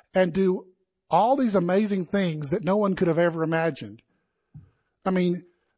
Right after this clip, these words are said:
a Hebrew slave is gonna become the prime minister of Egypt? Are you kidding me? That does,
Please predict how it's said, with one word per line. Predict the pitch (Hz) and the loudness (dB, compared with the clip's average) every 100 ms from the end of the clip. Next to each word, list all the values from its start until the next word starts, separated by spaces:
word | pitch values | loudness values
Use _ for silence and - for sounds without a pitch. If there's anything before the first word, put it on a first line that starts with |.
| _ | _
a | 185 | -4
Hebrew | 170 - 233 214 247 240 | -2 0 2 2 0 0
slave | - - 202 190 190 196 226 214 | -2 -2 2 4 2 0 -4 -6
is | 185 | -2
gonna | 196 | -2
become | 196 - 196 196 202 | -2 -2 -2 -2 -2
the | 190 | -4
prime | - 202 202 190 | -2 0 0 0
minister | 196 208 - 220 | -2 -4 -4 -4
of | 175 165 | -4 -4
Egypt? | 185 202 214 254 - - _ _ _ _ _ _ _ _ - | -2 -2 0 -2 -4 -20 _ _ _ _ _ _ _ _ -2
Are | 190 | 0
you | 185 165 139 - | 0 -4 -6 -8
kidding | - 196 233 254 | -2 2 2 4
me? | 262 269 269 - - _ _ _ _ _ _ _ _ _ _ _ _ | 4 4 2 -2 -20 _ _ _ _ _ _ _ _ _ _ _ _
That | 320 320 359 - | 2 2 -2 2
does, | 247 214 | 2 2